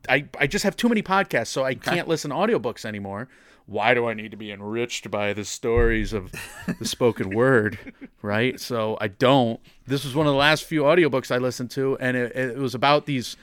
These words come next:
Speaker 1: two cowboy gunmen tasked with assassinating this mad scientist in the Old West. It was a weird story, and I don't think either of these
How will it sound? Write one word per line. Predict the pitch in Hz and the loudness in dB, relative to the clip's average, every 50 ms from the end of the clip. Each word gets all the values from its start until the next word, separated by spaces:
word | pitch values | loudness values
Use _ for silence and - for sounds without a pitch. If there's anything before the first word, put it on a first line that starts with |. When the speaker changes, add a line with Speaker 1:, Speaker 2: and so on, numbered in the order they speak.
| _ - - - _ _ _ - | _ -20 -20 -20 _ _ _ -8
Speaker 1:
two | - - - 190 190 190 180 | -6 0 2 4 4 4 2
cowboy | - - - 170 151 156 160 143 156 143 131 | 0 -2 0 2 4 4 4 4 2 2 2
gunmen | 120 110 131 131 147 143 139 127 120 120 120 117 107 | 2 2 2 2 2 2 0 0 -2 -2 -2 -4 -6
tasked | - - 131 127 135 135 123 - - - - | -4 -2 0 2 2 0 -2 -4 -10 -10 -8
with | 117 123 117 | -8 -6 -6
assassinating | 110 - - - 131 127 131 127 - 123 120 120 117 117 113 | -6 -8 -4 -4 -4 -4 -4 -6 -6 -6 -4 -4 -4 -4 -4
this | 110 104 - | -6 -8 -8
mad | - 110 117 123 123 127 123 - | -8 -4 -2 0 0 0 0 -2
scientist | - - 117 123 131 131 120 - - 104 95 - - _ - - - - | -6 -8 -6 -4 -4 -4 -6 -6 -8 -10 -10 -10 -12 _ -18 -20 -14 -6
in | - 127 | -4 -4
the | 113 110 120 | -2 0 2
Old | 123 127 123 104 | 2 2 0 0
West. | 107 123 143 123 107 - - - | 0 2 2 2 2 0 -6 -14
It | 104 | -14
was | 101 98 | -14 -14
a | 104 | -14
weird | 90 104 110 127 143 170 165 160 147 135 123 107 | -14 -14 -12 -6 -4 0 2 4 4 4 4 0
story, | - - - 151 160 156 135 113 104 101 101 95 _ - - - - - _ _ _ _ _ _ _ _ _ - | -4 -8 -4 0 2 2 4 2 2 0 -4 -8 _ -18 -20 -20 -20 -20 _ _ _ _ _ _ _ _ _ -8
and | 127 139 | -4 -2
I | 165 | 0
don't | 202 220 202 | 0 0 2
think | - 240 214 - - | 0 0 0 2 2
either | 160 220 262 285 311 214 | 6 6 8 8 8 6
of | 147 | 6
these | 127 131 123 107 - - - | 4 2 0 0 -4 -10 -12